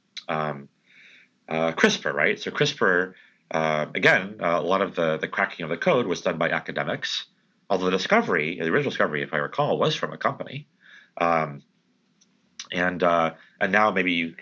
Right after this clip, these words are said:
could argue crispr, um, is widely used in academia. And of course, there are many interesting companies who are pursuing therapeutics based upon crispr. So again, I think there's sort of a natural phase of a problem where you need serendipity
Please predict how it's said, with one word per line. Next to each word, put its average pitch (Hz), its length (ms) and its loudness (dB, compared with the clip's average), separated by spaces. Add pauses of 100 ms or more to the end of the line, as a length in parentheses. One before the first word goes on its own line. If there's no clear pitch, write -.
(140)
could 92 100 0
argue 82 280 0
crispr, 78 600 0 (340)
um, 73 440 -2
is 90 220 -4
widely 98 280 6
used 87 180 -2
in 92 140 -2
academia. 80 540 -2
And 92 100 4
of 78 80 -2
course, - 260 -4
there 80 100 -2
are 76 40 -2
many 80 400 0 (360)
interesting 82 340 -2
companies - 640 -4 (320)
who 82 80 0
are 76 60 0
pursuing 80 440 -4
therapeutics 78 500 -2
based - 280 -8
upon 80 240 -8
crispr. - 360 -12
So - 120 0
again, 165 180 4
I 98 80 4
think 113 180 -4
there's 101 140 -4
sort 117 140 2
of 92 100 -4
a 87 40 -2
natural 82 600 0 (120)
phase 110 400 2
of 76 80 -8
a 73 40 -2
problem - 440 0
where 78 100 -2
you 73 140 -4
need 85 240 0
serendipity 80 720 -2